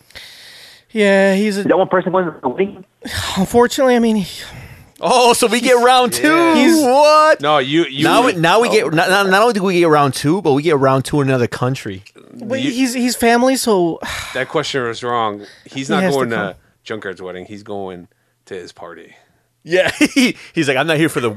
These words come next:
Speaker 3: I'm not here for the wedding.
Speaker 2: <laughs>
Speaker 3: I'm here for the party."
Speaker 1: So yeah,
Speaker 2: <laughs> Oh my
Speaker 1: hopefully he
Speaker 2: Dude,
Speaker 1: will
Speaker 2: this
Speaker 1: not
Speaker 2: is,
Speaker 1: be
Speaker 2: this
Speaker 1: that
Speaker 2: is,
Speaker 1: bad.
Speaker 2: this, this
Speaker 4: Well, he was already really drunk.
Speaker 2: this is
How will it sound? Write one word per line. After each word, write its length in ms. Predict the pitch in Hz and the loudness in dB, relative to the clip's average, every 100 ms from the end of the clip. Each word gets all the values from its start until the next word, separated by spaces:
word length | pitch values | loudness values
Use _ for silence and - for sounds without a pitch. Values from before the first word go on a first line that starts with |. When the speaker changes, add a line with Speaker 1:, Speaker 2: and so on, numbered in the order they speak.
| - | -4
Speaker 3:
I'm 80 | 147 | -2
not 100 | 165 | 2
here 100 | 165 | 2
for 60 | 139 | 2
the 100 | 139 | 2
wedding. 360 | 143 123 123 | 2 2 -2
Speaker 2:
<laughs> 40 | - | -2
Speaker 3:
I'm 120 | 143 | 0
here 100 | 151 | 0
for 120 | 131 | -2
the 60 | 107 | -6
party." 600 | - 113 139 156 123 110 - - - _ _ _ _ _ _ _ _ - - - - - _ _ _ - | -4 2 4 2 0 -4 -10 -20 -20 _ _ _ _ _ _ _ _ -20 -20 -20 -20 -20 _ _ _ -8
Speaker 1:
So 160 | - | 0
yeah, 220 | 202 185 190 | 4 4 2
Speaker 2:
<laughs> 60 | 208 | 0
Oh 200 | 190 - | 0 -2
my 140 | - - - - | -10 -18 -20 -2
Speaker 1:
hopefully 420 | 240 269 277 262 | 0 2 2 4
he 80 | 233 | 2
Speaker 2:
Dude, 100 | 208 | 2
Speaker 1:
will 60 | |
Speaker 2:
this 60 | 202 | 4
Speaker 1:
not 160 | 196 208 | 2 2
Speaker 2:
is, 40 | |
Speaker 1:
be 60 | 208 | 2
Speaker 2:
this 160 | 190 | 2
Speaker 1:
that 200 | 180 175 | 2 2
Speaker 2:
is, 80 | 139 | 0
Speaker 1:
bad. 140 | 139 - _ | -4 -12 _
Speaker 2:
this, 100 | 147 - | -4 -4
this 100 | - _ _ _ _ _ _ _ _ - | -8 _ _ _ _ _ _ _ _ -14
Speaker 4:
Well, 80 | 135 | -8
he 100 | 214 | -6
was 100 | 254 | -2
already 280 | 180 131 120 | 0 -2 -4
really 300 | 110 123 104 | -4 -4 -6
drunk. 320 | 85 131 127 | -4 -4 -4
Speaker 2:
this 120 | 131 | -6
is 80 | 131 | -10